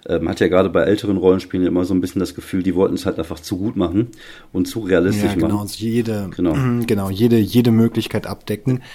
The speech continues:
Speaker 2: Ist, ist hier jetzt einfach nicht so drin. Es gibt so einfache Grundregeln und ich meine, ja, im Notfall, glaub ich, muss halt ein bisschen ü-,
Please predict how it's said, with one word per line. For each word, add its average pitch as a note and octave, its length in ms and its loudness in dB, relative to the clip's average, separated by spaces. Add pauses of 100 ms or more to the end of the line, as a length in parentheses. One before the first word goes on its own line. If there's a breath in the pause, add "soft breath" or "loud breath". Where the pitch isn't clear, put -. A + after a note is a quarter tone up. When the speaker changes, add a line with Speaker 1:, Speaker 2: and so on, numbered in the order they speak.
(220 loud breath)
Speaker 2:
Ist, - 300 -2
ist - 160 -2
hier C3 160 8
jetzt B2+ 160 6
einfach A#2+ 340 2
nicht B2 180 2
so B2 100 2
drin. B2 300 2
Es G3 160 0
gibt C#3+ 160 0
so A2 160 2
einfache A2 440 0
Grundregeln D3+ 640 2
und B2 200 0 (300 loud breath)
ich - 100 -8
meine, A#2+ 300 4 (220)
ja, G#2 120 0
im G2+ 280 -4
Notfall, A2 480 -2
glaub G#2+ 220 -2
ich, G#2+ 120 -8
muss A#2 160 -4
halt G#2+ 160 -4
ein A2 80 -4
bisschen G2+ 540 -6 (280)
ü-, G#2+ 220 -8